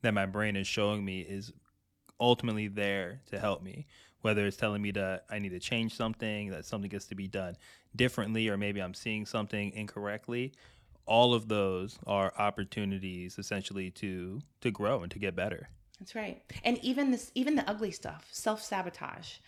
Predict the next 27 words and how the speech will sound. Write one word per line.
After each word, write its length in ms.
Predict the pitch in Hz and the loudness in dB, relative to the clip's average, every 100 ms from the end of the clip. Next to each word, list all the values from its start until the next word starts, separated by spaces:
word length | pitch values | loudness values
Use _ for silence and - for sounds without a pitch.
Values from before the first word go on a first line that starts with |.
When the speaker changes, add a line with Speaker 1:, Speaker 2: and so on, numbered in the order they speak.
| - - - | -20 -18 -6
Speaker 2:
um, 180 | 190 165 | 0 2
Speaker 1:
Right. 260 | - - - | 0 -2 -8
Speaker 2:
s-, 120 | - | -12
finding 380 | - 214 226 214 | 2 4 6 2
yourself 420 | 202 - 190 170 | 0 0 -2 -4
being 360 | 190 190 180 165 | -6 -4 -4 -4
resentful 560 | 170 175 180 - 156 | -4 -4 -6 -4 -4
and 100 | 147 | -2
hateful 440 | 160 170 - 143 127 | -4 -6 -2 -4 -4
to 180 | - | -8
somebody, 520 | 139 - - - 160 156 - - - | -8 -8 -8 -8 -8 -12 -14 -10 -2
um, 560 | 185 165 156 151 - - _ - | 0 2 -2 -6 -10 -16 _ -8
uh, 140 | - - - | -6 -6 -8
nightmares, 1160 | - 175 214 233 208 190 160 156 143 143 151 - - - - - - | -10 -4 0 0 0 -4 -2 -2 -4 -6 -10 -16 -20 -18 -14 -10 0
all 240 | 226 311 | 6 6
these 220 | 302 269 | 6 4
things 260 | - 247 240 | 2 2 4
that 200 | 208 - | 2 0
we're 260 | 202 208 208 | 0 2 4
like, 300 | 180 180 247 | 4 4 6
"Make 280 | 349 403 | 8 8
this 220 | 403 381 370 | 8 8 8
stop." 360 | 370 370 - | 4 4 4
Those 180 | 254 262 | 2 4
are, 140 | 190 - | 0 -2
those 220 | 190 214 180 | -4 -2 0
are 200 | 147 | -2